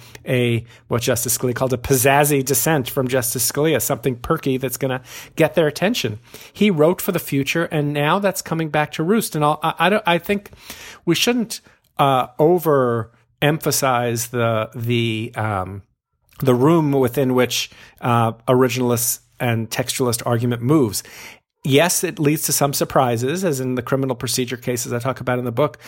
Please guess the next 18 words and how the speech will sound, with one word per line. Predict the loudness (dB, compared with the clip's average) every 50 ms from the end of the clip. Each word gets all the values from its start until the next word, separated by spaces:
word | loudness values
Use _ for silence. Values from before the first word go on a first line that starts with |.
| -20 -18 -4
But | 0 0 0 2
most | 4 4 4 4 4 0 -4
of | -4 -4
the | -4
time, | -4 0 0 2 2 2 2
as | 0 0 0
I | 0 0
show, | 0 0 2 2 4 4 4 2 -2 -4 -12 -20 -20 -20 -20 _ _ _ _ _ _ -10
i-, | -10 -10 -14 _ _ _ _ _ _
Justice | 0 2 2 2 2 -2 -2 -2 -2 0
Scalia's | 0 0 2 2 0 0 0
originalism, | 2 2 2 2 2 0 -2 0 0 0 -2 -2 -4 -6 -8 -12 _ _ -20 _ _ _ _ _
and | -6 -4
so | -2 2 4 4 4
far | 4 2 2 2 2
Justice | 2 0 -2 -2 -2 -4 -4 -2
Gorsuch's | 0 0 2 2 0 -4 -4 -2 -2 -2 -2 -4 -4
originalism, | -4 -2 -4 -4 -4 -4 -2 -2 -2 -4 -6 -8 -8